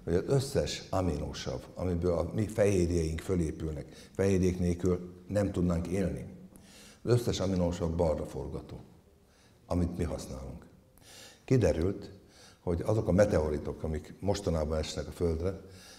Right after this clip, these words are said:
és egyiknél, egyiknél, vagy többnél is találtak beágyazva aminósavat, tehát más világrendszerből jöttek a meteoritok. Voltak aminósavak, olyanok, amelyek a Földön nem léteznek,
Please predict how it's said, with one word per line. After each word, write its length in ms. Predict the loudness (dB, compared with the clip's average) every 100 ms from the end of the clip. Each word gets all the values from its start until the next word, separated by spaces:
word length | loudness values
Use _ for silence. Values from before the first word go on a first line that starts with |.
| -14
és 220 | -4 0
egyiknél, 440 | 2 2 0 0 -2 -4 -6
egyiknél, 1300 | -4 -2 -2 -2 2 4 4 2 2 4 4 2 0
vagy 120 | -6 2
többnél 560 | 2 4 0 0 0
is 220 | -2 -2 -10 -16 0
találtak 760 | 4 6 4 2 0 0 -12 -10
beágyazva 760 | 0 2 2 2 2 2 -2 0
aminósavat, 680 | 0 0 -2 -4 -4 -4 -6 -4
tehát 200 | -4 0
más 380 | 0 0 -4 -10 -16 -20 -6
világrendszerből 880 | 2 4 6 2 -2 -2 -2 -2 -2
jöttek 360 | 0 -2 -4 -4
a 40 |
meteoritok. 720 | -4 -4 -2 -2 0 -2 -4 -10 -18 -20 -20 -20 -20 -20 _
Voltak 340 | 0 2 4
aminósavak, 720 | 4 4 4 2 0 0 -2 -2
olyanok, 460 | 2 2 2 0 -6 -10
amelyek 280 | -2 0 0
a 60 | 0
Földön 340 | 0 0 0
nem 180 | -2 -2
léteznek, 580 | -2 -2 -4 -4 -8